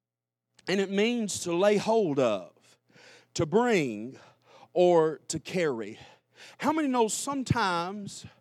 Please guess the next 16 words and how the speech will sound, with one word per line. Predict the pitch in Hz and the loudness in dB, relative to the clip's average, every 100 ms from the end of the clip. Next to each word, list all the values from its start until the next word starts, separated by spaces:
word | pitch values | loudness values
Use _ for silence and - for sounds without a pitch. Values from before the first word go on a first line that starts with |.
| - - - - | -20 -20 -6 4
the | 185 | 4
Spirit | - - - 311 185 139 151 - - - _ - - - | 4 -8 -6 -2 0 -2 -4 -12 -20 -20 _ -20 -20 -6
has | 202 226 - | 0 0 0
to | - | -2
lay | 185 180 170 160 143 _ _ _ | 0 4 4 2 -2 _ _ _
hold | - - 262 170 107 98 98 - _ | -4 8 8 8 2 -6 -16 -20 _
of | 135 117 | -2 0
us? | 113 95 - - - | -2 -6 -12 -18 -10
Hallelujah. | 123 101 107 98 90 - _ _ _ _ _ _ _ _ _ _ _ | -8 -6 -8 -10 -16 -20 _ _ _ _ _ _ _ _ _ _ _
Come | 170 | -4
here, | 123 | -4
Cynthia. | - 117 101 110 107 - _ _ _ _ - | -6 -12 -12 -16 -18 -20 _ _ _ _ -16
I'll | |
use | 120 120 107 | -10 -10 -10
you | 117 | -10
as, | 107 101 101 | -8 -10 -12